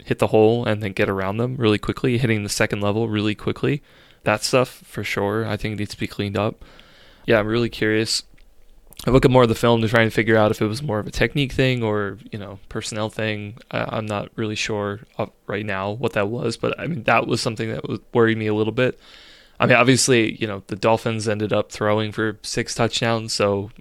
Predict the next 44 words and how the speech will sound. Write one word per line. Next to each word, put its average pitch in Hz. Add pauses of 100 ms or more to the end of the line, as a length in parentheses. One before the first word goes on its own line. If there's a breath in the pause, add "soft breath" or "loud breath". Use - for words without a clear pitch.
you 117
know, 92
the 110
pass 104
was 110
much 113
more 107
dangerous 107
than 101
the -
run. 143
But, 113 (480 loud breath)
um, 104
that 123
being 117
said, 104
New 107
England 110
comes 107
in 104
with 101
a 98
pretty -
good 107
rushing -
attack, 107
so, 104 (480 soft breath)
um, 104
it'd 110
be 101
good 104
to -
kind 104
of -
clean 110
that 101
up -
for 104
that 101
game. 104 (840)
The 123
other 208
thing 196
is, 139